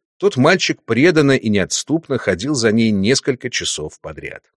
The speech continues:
Началось с того, что он сидел за обеденным столом со мной, моей женой,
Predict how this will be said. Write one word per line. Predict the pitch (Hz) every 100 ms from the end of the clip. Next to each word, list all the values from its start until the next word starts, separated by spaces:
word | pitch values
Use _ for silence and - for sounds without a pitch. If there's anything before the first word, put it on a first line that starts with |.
| _ _ _ _ _ _ - - -
Началось | - 117 135 160 -
с |
того, | - 110 117 156
что | - 131
он | 123
сидел | - 90 107 131
за | 95 104
обеденным | 90 123 113 107
столом | 95 - 87 117 117
со | - -
мной, | 95 92 90 107 120 _ _
моей | 104 117 143
женой, | 104 87 80 107 123